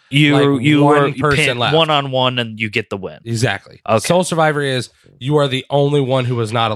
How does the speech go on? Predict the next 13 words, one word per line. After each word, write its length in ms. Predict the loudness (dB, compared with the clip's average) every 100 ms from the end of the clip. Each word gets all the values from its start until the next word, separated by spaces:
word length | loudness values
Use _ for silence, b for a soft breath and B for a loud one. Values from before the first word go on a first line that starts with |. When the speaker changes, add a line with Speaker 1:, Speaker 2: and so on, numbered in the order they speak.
| -2
Speaker 1:
So 140 | 0 0
Speaker 2:
eliminated 260 | 0 -2
Speaker 1:
it, 60 | -2
Speaker 2:
from 120 | -2
the 40 | 0
Speaker 1:
Dolph 260 | 2 2
Speaker 2:
match. 120 | 0 0 -2
Speaker 1:
Ziggler 280 | -4 -16 -18 _ _ -4
Speaker 2:
Yes. 160 | 0
Speaker 1:
from 160 | 0 0
his 280 | -2 -2 -4
year. 280 | -8 -10 -8
Speaker 2:
Exactly. 640 | -4 -2 -2 -6 -18